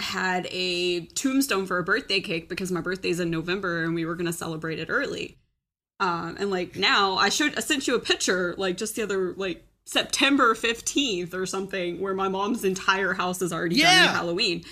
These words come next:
Speaker 2: Absolutely.
Speaker 1: But I remember, like, I never went trick-or-treating.
Speaker 2: Man.
Speaker 1: Never went trick-or-treating until I was fourteen, and then I went with a friend.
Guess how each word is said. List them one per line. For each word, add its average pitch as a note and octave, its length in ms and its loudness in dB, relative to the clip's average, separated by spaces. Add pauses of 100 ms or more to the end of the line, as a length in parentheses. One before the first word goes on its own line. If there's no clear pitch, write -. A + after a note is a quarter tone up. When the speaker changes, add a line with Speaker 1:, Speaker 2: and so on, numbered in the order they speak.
(280)
Speaker 2:
Absolutely. B3 840 0
Speaker 1:
But A3+ 380 4
I - 60 4
remember, B3 640 4
like, F#3+ 480 -2
I G#3+ 80 0
never G3+ 320 2
went F#3 180 -2
trick-or-treating. - 680 -6 (1400)
Speaker 2:
Man. F#3 840 -6
Speaker 1:
Never C4 320 2
went F#3+ 160 -2
trick-or-treating F#3 600 -2
until F3+ 400 -6
I F3+ 200 -4
was E3+ 500 -6 (1300)
fourteen, E4 600 0 (520)
and G#3+ 140 0
then A3 80 4
I G3+ 80 4
went G3 180 0
with F#3 120 -4
a E3+ 60 -6
friend. - 360 -10